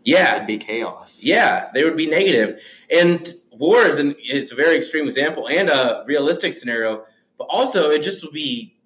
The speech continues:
Speaker 1: dreary and dark and sad. And no one wants to feel that way. I mean, as much as sometimes we get attention for being negative or sad or complaining,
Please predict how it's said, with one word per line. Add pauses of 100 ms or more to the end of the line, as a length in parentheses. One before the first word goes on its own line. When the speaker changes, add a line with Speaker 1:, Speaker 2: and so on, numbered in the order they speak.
Speaker 1:
dreary
and
dark
and
sad. (480)
And
no
one
wants
to
feel
that
way. (180)
I
mean, (600)
as
much
as
sometimes
we
get
attention
for
being
negative
or
sad
or
complaining,